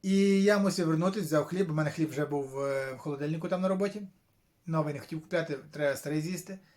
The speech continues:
І цей, прийшов, так собі і зготував.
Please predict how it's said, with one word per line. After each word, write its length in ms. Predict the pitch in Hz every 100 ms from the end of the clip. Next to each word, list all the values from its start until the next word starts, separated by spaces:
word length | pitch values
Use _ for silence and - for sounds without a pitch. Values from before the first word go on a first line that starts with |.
| _ - _ _ -
І 380 | 220 220 220 165
цей, 240 | 135 117
прийшов, 680 | - - 185 - 226 233 202
так 200 | 185 175
собі 220 | - 165
і 60 | 160
зготував. 600 | 135 156 156 135 123